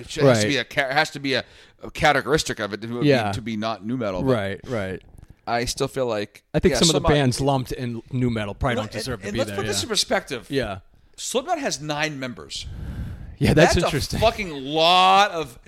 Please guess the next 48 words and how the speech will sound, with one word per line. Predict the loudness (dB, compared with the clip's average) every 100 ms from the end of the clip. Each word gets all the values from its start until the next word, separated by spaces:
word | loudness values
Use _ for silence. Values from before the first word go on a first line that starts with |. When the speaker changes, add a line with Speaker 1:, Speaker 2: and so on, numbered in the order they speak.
| -4
Speaker 1:
different | 2 2 2 -4
personalities | -2 -2 -2 -2 2 4 2 -2 -6
and | -12
people | -10 -8 -6
to | -6 -6
take | -6 -10 -4
care | -2 -2
of |
on | -4 -8
stage | -4 0 2 0 -6 _ _ -12
to | -4
all | 2 2
come | 0 -6
together | -2 -2 -2
and | -4
sound | -2 0 -2 -2 -8
as, | -18 -18
as | -20 -20
one | -16 -14 -8 -4
un-, | -4 -4
un-, | -2 -2 0
unified | 2 2 4 4 4 0 -6 _
Speaker 2:
That's | -6 0
Speaker 1:
team. | 4 6
Speaker 2:
right. | 6 4 -4 _ -18 -10
How | -6 -4
come | -2 -2
there's | -2
so | -2 -4
many | -4
band | -2 -4 -4
mem-, | -8
uh, | -12 -14 _
what | -8 -4
do | -4
we | -4
Speaker 1:
Well, | -2
they |
have | 2 2 0
two | -4
percussionists. | -2 0 0 0 -2 -2 0
Speaker 2:
Oh, | 4 6
okay. | 4 0
Speaker 1:
They | 2
have | 2
a | 2
D | 0 0
J. | 2 2 2 0